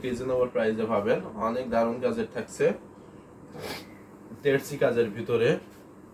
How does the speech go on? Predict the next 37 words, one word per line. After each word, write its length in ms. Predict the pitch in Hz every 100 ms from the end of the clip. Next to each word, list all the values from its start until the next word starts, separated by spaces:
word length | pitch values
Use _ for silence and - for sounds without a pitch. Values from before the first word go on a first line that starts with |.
| - - - - - - - - - 113
যদি 180 | 120 120
ভালো 260 | 110 117
লাগে, 260 | 120 127 151 196 - - -
অবশ্যই 360 | - 135 - 135
দেরি 200 | 123 131
করা 220 | 131 120
যাবে 160 | 120 127
না, 140 | 143
ঝটপট 360 | 131 117 127 127
স্ক্রিনশট 500 | 120 135 127 139 139
নিতে 140 | 139
হবে। 160 | 143 135
আর 160 | 123
স্ক্রিনশট 380 | 113 135 127 135
নিয়ে 140 | 139
যত 160 | 123 120 123
দ্রুত 360 | 120 120 110
সম্ভব 360 | 107 123 117 131
অর্ডার 240 | 120 110 117
কনফার্ম 380 | 120 113 123 117
করে 160 | 110
ফেলতে 280 | - 110 208
হবে। 240 | - - - - - -
প্রাইসটা 320 | 123 120 - 139
কিন্তু 240 | 107 147
অনেক 200 | 135 135 135
রিজনেবল 500 | 127 131 131 127 127 -
প্রাইসে 320 | 131 131 143
পাচ্ছেন, 460 | 143 139 - 156
মাত্র, 560 | 143 123 123 143 135 127
আহ, 640 | - - - - 107 110
মাত্র 340 | 110 113 - 151
ইলেভেন 420 | 131 127 131 139
থাউজেন্ড 400 | 147 139 143 151 -
ফাইভ 220 | 113 120
হান্ড্রেড, 380 | 120 120 113 98
ইলেভেন 360 | 120 127 147